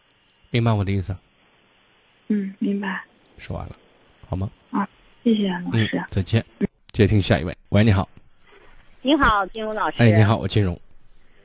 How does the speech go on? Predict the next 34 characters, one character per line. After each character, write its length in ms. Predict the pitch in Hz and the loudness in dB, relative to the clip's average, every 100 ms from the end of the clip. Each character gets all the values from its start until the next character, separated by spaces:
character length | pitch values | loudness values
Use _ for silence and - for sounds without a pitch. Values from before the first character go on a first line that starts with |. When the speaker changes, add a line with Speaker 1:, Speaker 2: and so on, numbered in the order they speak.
| _ _ | _ _
Speaker 3:
呃， 420 | 208 196 190 185 185 | -8 -2 0 0 0
你 100 | 208 | -2
辛 280 | - 302 | 0 2
苦 180 | 294 220 | 2 0
了。 280 | 175 156 151 | 2 2 2
Speaker 1:
不 60 | - | 0
客 200 | - 214 | 0 -2
气。 220 | - - _ - - - - - | -2 -14 _ -20 -20 -20 -20 -8
Speaker 3:
我 100 | 214 | -4
是 180 | 208 269 | -2 -2
你 140 | 233 190 | -2 2
的 340 | 226 214 190 | 6 6 4
忠 200 | 185 277 | 0 -2
实 180 | 262 240 | 0 -2
粉 240 | 247 165 131 - | -4 -6 -8 -10
丝。 240 | 170 165 170 | -6 -4 0
Speaker 1:
嗯， 160 | 117 117 - - | 2 2 0 -6
好， 200 | - 110 | 0 0
谢 180 | 80 - | 2 0
谢。 240 | - 101 - - - - | 0 -4 -6 -18 -20 -18
Speaker 3:
自 60 | |
从 260 | 269 240 254 | -2 0 2
你 80 | 208 | 0
从 560 | 180 190 208 214 220 233 | 0 0 2 2 0 0
兰 180 | 180 233 | 0 2
州 140 | 240 | 0
回 180 | - 170 | 0 0
来， 180 | 147 139 | 0 0
我 80 | |
就 140 | 147 170 | -2 -4
听 260 | - 185 | -6 -8
你 120 | 175 139 | -6 -4
的 120 | 135 | -6
广 180 | - - | -8 -14